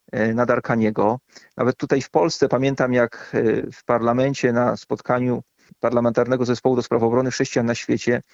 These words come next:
przedstawiliśmy tę sprawę i potem senator Libicki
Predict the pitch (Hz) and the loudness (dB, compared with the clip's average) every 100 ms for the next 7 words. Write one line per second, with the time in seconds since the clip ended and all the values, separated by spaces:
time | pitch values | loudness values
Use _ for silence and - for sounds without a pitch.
0 | - - 131 - 123 143 - 135 123 - | -20 -6 -4 0 -2 -2 -4 -2 -2 0
1 | 113 110 123 127 127 - 127 123 127 127 | 0 2 0 0 -2 0 0 0 -2 -2
2 | 123 120 - 127 | -4 -6 -4 -4